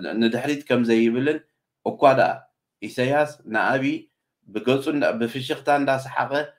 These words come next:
ብውሽጡ ግን ገና ዘይበቆለ ቆልዓ ሓድሽ ስለ ዝኾነ ኣብ ፖለቲካ ዓለም ከም ድላይና ክንዝውሮ ንኽእል ኢና ኢሉ ኣሚኑ ዝኣተወ ስትራቴጂ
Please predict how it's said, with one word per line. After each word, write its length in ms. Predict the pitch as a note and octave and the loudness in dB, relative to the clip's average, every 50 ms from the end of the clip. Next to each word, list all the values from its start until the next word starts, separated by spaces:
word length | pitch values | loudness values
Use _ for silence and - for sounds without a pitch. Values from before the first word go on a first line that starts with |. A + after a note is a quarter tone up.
| _ _ _ | _ _ _
ብውሽጡ 400 | - A2 B2+ C3+ C3+ C3+ - C#3 C#3 | -2 0 2 2 0 -2 -4 -6 -2
ግን 180 | C#3 C#3 C#3+ D3 C#3+ - - _ _ _ _ | 0 0 0 0 -2 -6 -14 _ _ _ _
ገና 200 | A2 A#2 B2 C#3+ C#3+ C#3+ C#3 C3 | 0 2 4 4 4 2 2 0
ዘይበቆለ 520 | A#2 B2 B2+ B2+ B2+ A#2+ - B2 C3+ C#3 B2+ | 0 -2 0 0 0 0 2 2 2 2 2
ቆልዓ 300 | B2 A#2+ B2 B2 A2+ C3 B2+ | 2 2 0 0 0 -2 -6
ሓድሽ 320 | - B2 A#2+ A#2+ C3 C3 | -6 -6 -6 -6 -8 -8
ስለ 160 | - A#2 A#2 A#2 A#2 | -6 -4 -4 -2 -2
ዝኾነ 340 | A2+ A#2 A#2 B2 A#2+ C3 C3 C3+ B2+ C3 - _ _ | -4 -2 -2 -2 0 0 -2 -4 -6 -8 -14 _ _
ኣብ 140 | _ - - - | _ -4 -2 0
ፖለቲካ 440 | - B2 C3 C3 C3 C3+ C3 - C3 A#2+ | 0 0 0 -2 -2 -6 -4 -4 -4 -2
ዓለም 280 | A#2+ C3 C3 C3+ C#3 C#3 C#3 - _ _ _ | 0 0 0 0 -2 -2 -6 -8 _ _ _
ከም 180 | - A#2 A2+ | -2 0 2
ድላይና 400 | A#2 A#2+ C3 C3+ C#3 C#3 C#3 C3+ B2+ | 2 2 4 4 4 4 4 2 0
ክንዝውሮ 480 | A#2 B2 B2 A#2+ B2 B2+ C3 C#3 C3 C3 B2+ | -2 -2 -2 0 0 0 0 2 2 2 2
ንኽእል 360 | B2+ A#2+ B2 C3 F2 B2 B2+ | 2 0 -2 -2 -4 -2 -2
ኢና 180 | B2 B2 B2+ A#2+ A#2 | 0 0 2 2 2
ኢሉ 180 | A#2 A2+ A2+ G#2+ G#2+ - _ _ _ _ - | 2 0 0 -2 -4 -8 _ _ _ _ -6
ኣሚኑ 320 | - A2+ A#2 B2+ C#3 C#3 C#3 C3 | -2 0 2 4 4 4 2 2
ዝኣተወ 400 | A2+ - - A2+ B2 - A#2+ A#2 A#2 | 2 2 2 2 0 0 0 -2 -2
ስትራቴጂ 540 | A#2 - A2+ A2+ A2+ A2+ - A2 G#2+ A2 | -4 -6 -6 -4 -4 -4 -4 -6 -8 -6